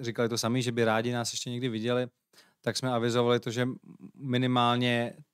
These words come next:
to, ta akce Kulatý stůl live offline bude příležitost na to si dát pivko, protože nejenom, že vyvezeme náš kulatý stůl někam do,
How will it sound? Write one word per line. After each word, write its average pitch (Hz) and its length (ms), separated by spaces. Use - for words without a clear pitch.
to, 107 640
ta 120 120
akce 123 400
Kulatý 127 540
stůl 127 480
live 147 260
offline 147 680
bude 127 320
příležitost 120 680
na 117 100
to 113 380
si 120 140
dát 110 220
pivko, 110 260
protože 107 340
nejenom, 139 340
že 120 160
vyvezeme 120 400
náš 117 180
kulatý 117 420
stůl 117 380
někam 110 600
do, 107 340